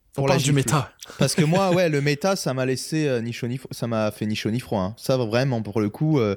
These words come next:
Speaker 1: Non, mais vrai, ouais, non, mais tout le méta, il est un peu relou. Enfin, je m'en bats les steaks qu'il y ait des, des robots qui se, qui miment une orgie, euh, dans un,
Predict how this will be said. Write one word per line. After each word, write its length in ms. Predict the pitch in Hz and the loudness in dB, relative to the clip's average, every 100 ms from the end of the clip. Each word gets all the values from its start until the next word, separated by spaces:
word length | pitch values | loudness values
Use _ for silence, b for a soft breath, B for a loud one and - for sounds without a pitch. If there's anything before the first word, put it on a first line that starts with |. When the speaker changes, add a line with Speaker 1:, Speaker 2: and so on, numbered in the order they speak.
| - | 2
Speaker 1:
Non, 100 | 190 | 2
mais 100 | 185 | 4
vrai, 240 | 143 170 | 4 2
ouais, 260 | 190 214 220 | 4 4 6
non, 140 | 190 | 4
mais 160 | 175 147 | 2 2
tout 140 | - | 2
le 40 | 170 | 2
méta, 480 | 175 170 196 185 151 | 2 2 2 4 2
il 120 | 147 | 2
est 40 | |
un 100 | 147 | 0
peu 120 | 147 | 0
relou. 380 | 170 151 160 165 | 0 2 4 4
Enfin, 240 | 170 143 127 B B | 2 0 -6 B B
je 140 | - 147 | -6 -2
m'en 100 | 143 | 0
bats 140 | 151 | 2
les 80 | 156 | 0
steaks 260 | - 175 | 0 -2
qu'il 160 | - 135 | 0 -2
y 60 | 127 | 0
ait 60 | |
des, 420 | 127 131 131 131 | 0 0 2 2
des 380 | 123 131 131 131 | 0 0 2 2
robots 320 | 127 135 135 156 | 0 0 0 -2
qui 100 | - | -4
se, 160 | - | -10
qui 220 | - 143 | -4 0
miment 260 | 143 156 147 | 4 4 4
une 140 | 139 | 2
orgie, 500 | 139 123 127 135 156 | 2 0 0 -2 -2
euh, 120 | 135 120 | -2 -2
dans 260 | 120 117 | -6 -6
un, 260 | 120 120 | -8 -8